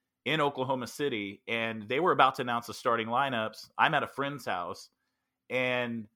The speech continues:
my friend goes, "What's taking so long? Is th-, is there a delay, or are the lights not working? What's going on?" And I just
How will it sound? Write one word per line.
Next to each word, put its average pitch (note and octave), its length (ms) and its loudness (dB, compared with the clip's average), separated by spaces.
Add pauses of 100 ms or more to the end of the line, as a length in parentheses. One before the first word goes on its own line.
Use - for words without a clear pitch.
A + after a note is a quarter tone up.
(140)
my B2+ 100 -2
friend D#3 240 -4
goes, C#3 220 -4 (500)
"What's - 200 -6
taking F3 300 -2
so A#2+ 200 -2
long? F#2 300 -4
Is G2+ 140 -12
th-, A#2 140 -8
is G#2+ 120 -10
there B2+ 140 0
a A2+ 100 -2
delay, G#2+ 600 0
or B2 380 0 (460)
are A#2+ 100 4
the G#2+ 80 0
lights G2 440 0
not E3 280 8
working? E3+ 600 6
What's C3+ 300 4
going C#3 360 2
on?" B2+ 320 4
And A#2 120 2
I C3+ 100 4
just C3+ 280 -6